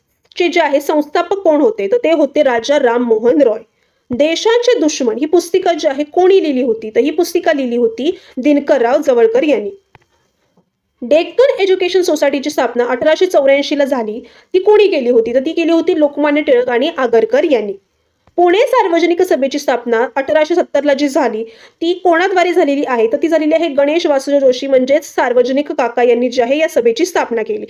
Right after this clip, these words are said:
आणि त्याच्यानंतर जे आहे, पुणे सार्वजनिक सभेचं नेतृत्व केलं न्यायमूर्ती रानडेंकडे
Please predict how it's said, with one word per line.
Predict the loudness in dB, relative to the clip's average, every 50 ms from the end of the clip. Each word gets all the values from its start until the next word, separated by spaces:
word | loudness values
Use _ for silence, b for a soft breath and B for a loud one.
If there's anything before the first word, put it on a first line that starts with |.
| B B B B B
आणि | B -2 -2
त्याच्यानंतर | -2 -2 0 0 0 0 -2 -2 -2
जे | -2 -2
आहे, | -2 0
पुणे | 0 0 0 0 0 0
सार्वजनिक | 0 0 0 0 -2 -2 -2 -4
सभेचं | -2 -2 -2 -2 0 0
नेतृत्व | 0 0 0 -2 -4 0 -2 0 0
केलं | 0 0 0
न्यायमूर्ती | 2 2 0 2 2 0 0 0 0
रानडेंकडे | 2 2 2 2 2 2 2 2 0 0 0 0 -2